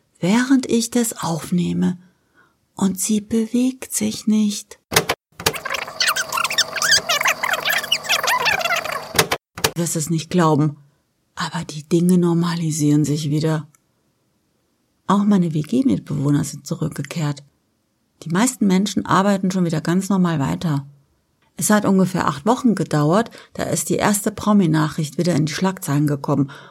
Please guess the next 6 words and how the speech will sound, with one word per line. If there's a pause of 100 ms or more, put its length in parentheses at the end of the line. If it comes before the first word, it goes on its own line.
(140)
und
nicht
immer
nur
die
Schallplatten.